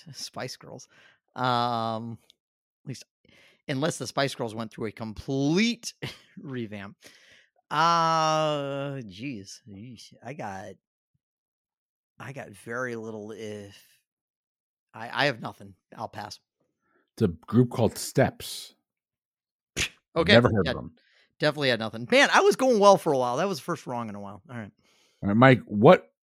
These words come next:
Speaker 2: fruit features on the front cover of the album The Velvet Underground and Nico?
Speaker 1: All right, Chris, this is not gonna work for the podcast audience, but I'm just gonna, I'm gonna see if you can see that
Speaker 2: <laughs>
Speaker 1: on
Speaker 2: It's
Speaker 1: my
Speaker 2: right there,
Speaker 1: wall.
Speaker 2: yep.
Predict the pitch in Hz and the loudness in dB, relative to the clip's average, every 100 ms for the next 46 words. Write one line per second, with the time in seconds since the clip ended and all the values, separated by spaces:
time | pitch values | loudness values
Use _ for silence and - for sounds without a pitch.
0 | _ - - 175 110 - - - - 156 | _ -8 6 10 10 6 -12 0 4 6
1 | 156 143 139 - 139 120 - 147 135 123 | 4 2 2 4 2 2 4 6 8 8
2 | 113 107 117 92 117 120 117 107 98 98 | 8 6 2 4 4 6 4 6 4 8
3 | 117 127 - 127 139 98 87 85 80 85 | 6 6 2 2 2 2 0 0 -2 -6
4 | 90 _ - 107 117 127 139 90 62 50 | -8 _ -4 2 4 4 2 0 -2 -8
5 | 50 - _ _ _ _ _ _ 160 147 | -14 -18 _ _ _ _ _ _ 4 4
6 | - 165 170 - - _ _ _ _ _ | 8 8 8 6 -8 _ _ _ _ _
7 | 156 190 247 180 185 180 190 165 160 180 | 2 4 2 4 2 4 0 4 4 4
8 | - - 165 143 - 151 147 185 175 196 | 0 -2 -2 0 2 2 4 2 2 2
9 | 185 190 202 - 151 143 160 - 170 135 | 2 2 0 -4 -4 -4 -4 -6 -2 -2
10 | 117 _ _ _ - 151 170 - 180 165 | -4 _ _ _ -12 -4 -4 0 2 2
11 | 156 143 - - 160 131 139 175 - - | 0 -4 -4 -2 0 4 4 4 0 0
12 | 151 139 127 113 127 151 175 101 | 0 6 8 8 6 6 6 4